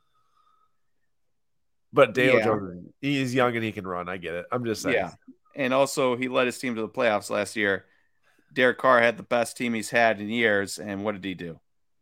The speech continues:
Speaker 1: Okay, well, check this out. I'm a buy. Give me that card at two seventy-five. I'm buying it. You wanna know why?
Speaker 2: Oh, boy,
Speaker 1: Dude.
Speaker 2: I wasn't expecting this. Why?
Speaker 1: He had a bottom ten defense, like,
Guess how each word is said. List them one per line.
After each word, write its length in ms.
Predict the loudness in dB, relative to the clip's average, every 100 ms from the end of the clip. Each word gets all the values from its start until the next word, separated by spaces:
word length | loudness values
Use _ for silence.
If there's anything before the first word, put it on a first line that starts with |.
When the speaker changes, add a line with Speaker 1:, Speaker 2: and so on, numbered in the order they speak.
| _ _ -18 -6
Speaker 1:
Okay, 360 | -4 0 0
well, 240 | 2 0 -2
check 260 | 0 -2
this 240 | 0 -4 -2
out. 200 | -6 -6 _ _ _ _ _ _ _ _ _ _ _ -6
I'm 140 | -2 0
a 80 |
buy. 420 | 2 2 2 -2 -10 _ _ _ _
Give 120 | -10
me 80 | -6
that 200 | -6 -6
card 260 | -12 -14 -16 _ -20
at 80 | -16
two 140 | -12
seventy-five. 480 | -10 -10 -12 -14 -18 _
I'm 80 | -10
buying 340 | -2 0 2 -2
it. 160 | -6 _ _ _
You 80 | -4
wanna 160 | 0
know 60 | 2
why? 320 | 2 0 -2 _ _ _ _ _ _ _ _ _
Speaker 2:
Oh, 140 | -10 -10
boy, 220 | -4 -2
Speaker 1:
Dude. 100 | 0
Speaker 2:
I 60 | -2
wasn't 220 | -4 -10
expecting 340 | -10 -10 -6
this. 200 | -4 -4
Why? 300 | 0 0 0 _ _ _ _ _ -20 -20 _ _
Speaker 1:
He 120 | 0
had 100 | 4
a 60 | 6
bottom 420 | 10 12 12 10
ten 300 | 4 4 4
defense, 560 | 0 0 2 2 0 -2
like, 280 | -2 -2